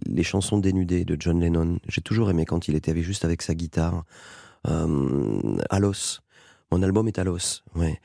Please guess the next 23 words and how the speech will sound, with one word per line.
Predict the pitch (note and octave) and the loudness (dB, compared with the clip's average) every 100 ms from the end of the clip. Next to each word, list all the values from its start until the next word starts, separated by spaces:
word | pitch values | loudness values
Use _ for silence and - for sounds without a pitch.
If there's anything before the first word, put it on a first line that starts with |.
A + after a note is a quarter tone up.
| - - - | -16 -6 -4
Et | |
puis | - D#3+ F3 | 0 2 2
aussi | - B2 - C#3+ | 2 0 0 2
l'influence, | C3 A2+ - B2 C3 - | 2 0 0 2 2 0
euh, | G#2 F2 F2 - | 2 4 2 0
on | G#2 | 0
essaie | A#2 - - | 0 0 -2
de | |
voir | A#2+ B2 A#2 | 0 0 0
dans | G2 | 0
l'éducation, | G2+ G#2 G2+ F2 - G2 G#2 G2+ | 0 -2 -2 -2 0 0 2 2
on | E2 | 2
essaie | E2+ - | 0 0
de | F#2+ | -2
prendre, | F#2+ G#2 G#2+ | -2 -2 0
de | F2+ | -2
picorer | - G2+ F#2+ F2+ F#2 | -4 -2 0 2 0
pour | F#2+ D#2+ | 0 -2
éduquer | E2 F2 F2+ | -2 -2 -2
ses | - F2 | 0 0
enfants, | F#2 - E2+ | -2 -2 -4
par | D#2+ | -2
exemple. | E2 D#2 E2+ - | -4 -2 -4 -6